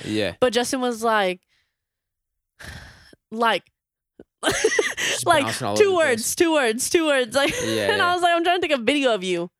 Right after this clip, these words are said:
Speaker 1: No,
Speaker 2: And
Speaker 1: it's,
Speaker 2: he
Speaker 1: it's, it's funny. Like, it just made me think of, like, his performance during, uh, Stay.
Speaker 2: <laughs>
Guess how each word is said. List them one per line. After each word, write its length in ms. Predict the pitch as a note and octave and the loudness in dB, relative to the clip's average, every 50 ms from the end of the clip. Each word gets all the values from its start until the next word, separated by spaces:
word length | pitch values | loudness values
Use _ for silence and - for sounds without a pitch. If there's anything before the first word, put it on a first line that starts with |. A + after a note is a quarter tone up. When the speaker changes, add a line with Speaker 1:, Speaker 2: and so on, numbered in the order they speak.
| _ _ _ _ | _ _ _ _
Speaker 1:
No, 180 | - B2+ B2 - | -10 -4 0 2
Speaker 2:
And 160 | C#4+ D4 - | 2 2 2
Speaker 1:
it's, 140 | B2+ - - | 2 2 0
Speaker 2:
he 60 | - | 0
Speaker 1:
it's, 180 | - C#3 - - | -2 -4 -4 -4
it's 220 | - - D3+ - | -4 -4 -6 -4
funny. 240 | - C#3 B2+ C3 B2+ | -6 -6 -4 -4 -2
Like, 240 | B2+ A#2+ A#2+ A2+ - | -2 -2 -4 -6 -8
it 260 | - - C2 C#2+ B2+ | -14 -14 -10 -8 -8
just 140 | C3 C3 C3+ | -6 -6 -6
made 160 | C#3 C#3 C3 | -6 -6 -4
me 100 | C3 B2 | -6 -6
think 200 | A#2 - B2 A#2 | -6 -6 -4 -4
of, 120 | A#2 G#2+ G#2+ | -4 -4 -4
like, 180 | A2 G#2+ G2+ | -4 -4 -4
his 140 | - B2 G#2+ | -4 -6 -8
performance 440 | - A#2+ - - A#2+ A2+ A#2+ A#2 A2+ | -8 -12 -10 -8 -6 -4 -4 -6 -6
during, 400 | A#2+ A2+ A#2+ A2 G#2+ G#2+ G2+ - | -4 -4 -2 -2 -4 -6 -6 -4
uh, 220 | D#2+ G#2 G2 F#2 F#2+ | -2 -2 -2 -2 -4
Stay. 400 | - - - G#2+ G#2 A2+ A#2+ - | -6 -4 -2 -2 -2 -2 -4 -8
Speaker 2:
<laughs> 60 | _ | _